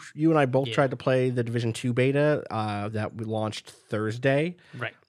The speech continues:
Speaker 1: Um, last week, A K A last night for us recording
Speaker 2: <laughs>
Speaker 1: now.
Speaker 2: Yeah.
Speaker 1: Um, we, I, I probably played for, like, ninety minutes. Um, I played, like, the intro, and then I played the first, like, full mission three
Speaker 2: Right.
Speaker 1: times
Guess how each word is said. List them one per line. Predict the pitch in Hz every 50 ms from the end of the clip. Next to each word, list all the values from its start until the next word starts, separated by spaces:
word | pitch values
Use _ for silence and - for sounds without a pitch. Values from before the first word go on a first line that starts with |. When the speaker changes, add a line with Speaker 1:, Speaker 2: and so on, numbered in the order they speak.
| _ _ -
Speaker 1:
Um, | - 110 110 107 104 104 101 101 107 107
last | 110 117 117 117 - - 131
week, | 127 135 143 - -
A | - 135
K | 127 - 120 87 110 117
A | 110
last | 110 110 110 110 - - 123
night | 117 117 123 -
for | - - 117
us | 110 113 -
recording | 120 - - 143 127 117 120 113
Speaker 2:
<laughs> |
Speaker 1:
now. | 123 131 143 147
Speaker 2:
Yeah. | 156 139 127 127 123 - - - - - - _ -
Speaker 1:
Um, | 135 135 139 139 139 139 143 135 135 131 120 - -
we, | 160 190 - - _ _ _ -
I, | 135 - -
I | - 170
probably | 170 - - 226 226 226
played | - - - 190 180 180 180 175
for, | - 170 151
like, | 143 131 123 - - -
ninety | 127 117 113 117 123 123 131 131
minutes. | 131 139 151 202 233 226 - - - - - - _ _ -
Um, | 123 123 120 120 120 117 113 113 107 -
I | -
played, | 113 - - 143 127
like, | 127 123
the | - 117 -
intro, | - 151 160 - - 196 196 202
and | 143 107 143
then | 139 135
I | 135
played | 135 135 - 165 143 143 139 135
the | 131 127
first, | - - 127 127 123 - - -
like, | 117 113 -
full | - - - 123 120 117
mission | 113 113 113 - - 156 151 165 165 - _ _ -
three | - 110 107 113
Speaker 2:
Right. | 117
Speaker 1:
times | - - 113 117 139 175 247 254 - -